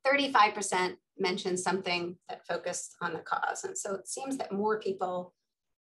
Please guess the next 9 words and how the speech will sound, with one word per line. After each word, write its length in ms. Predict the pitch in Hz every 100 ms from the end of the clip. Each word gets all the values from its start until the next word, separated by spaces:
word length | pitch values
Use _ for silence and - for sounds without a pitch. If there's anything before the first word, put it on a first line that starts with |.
| _ _ -
without 360 | 185 196 208 208
any 180 | 185
prompt 420 | 180 180 175 175 - - -
are, 360 | 185 175 175 -
are 260 | 175 175 170
worried 300 | 190 208 190
about 220 | 185 170
how 160 | 175 175
this, 440 | 170 - - -